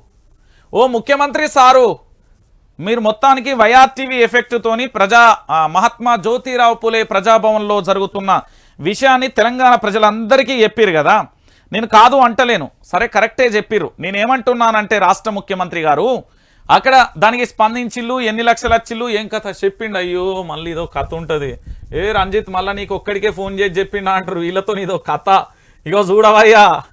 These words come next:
నేను, నేను ప్రతిదీ ఎవిడెన్స్ పెట్టే మాట్లాడుతున్నాను. అయ్యో, నువ్వు పొద్దుగాల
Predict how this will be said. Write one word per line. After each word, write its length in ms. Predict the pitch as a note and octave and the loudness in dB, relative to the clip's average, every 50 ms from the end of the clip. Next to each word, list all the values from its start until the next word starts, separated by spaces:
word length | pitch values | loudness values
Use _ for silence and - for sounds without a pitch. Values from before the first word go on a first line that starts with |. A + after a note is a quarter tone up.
| _ _ _ - _ _ - | _ _ _ -20 _ _ -10
నేను, 140 | D#3 F#3+ G3 | -8 -8 -6
నేను 160 | G3 G3+ G3+ | -6 -6 -8
ప్రతిదీ 480 | G3 - G3 G3 F#3+ - A3+ A3+ A3 A3+ | -4 -2 -2 -2 0 0 -2 0 0 2
ఎవిడెన్స్ 480 | A#3+ G#3+ G#3 G3 G#3+ A3 A3 G#3 G#3+ | 2 2 2 2 2 0 0 -2 0
పెట్టే 280 | G#3+ G#3 G#3 G3+ A3+ G#3 | 0 0 0 0 -2 -2
మాట్లాడుతున్నాను. 760 | G3+ G3 G3 G3 G3 G#3 G#3+ G#3 G#3 G#3 G#3+ G#3 G#3 G3+ G3+ | 2 2 2 2 2 2 2 2 2 0 -4 -4 -2 -2 -2
అయ్యో, 240 | F#3 F3+ F#3+ G#3 G#3+ A#3 A#3+ A3+ A#3 A3+ G#3 F3+ - - - - - - _ - | -2 -2 0 0 2 4 4 4 4 2 2 0 -4 -8 -14 -20 -20 -20 _ -8
నువ్వు 160 | D#3+ F#3 F#3+ | -6 -6 -2
పొద్దుగాల 760 | F3+ G3+ G#3 F#3 F3+ G#3+ A3 G#3+ G#3 G#3 G3 G3 F#3+ F#3 F3+ | 0 0 2 4 4 6 6 6 6 6 6 6 6 6 4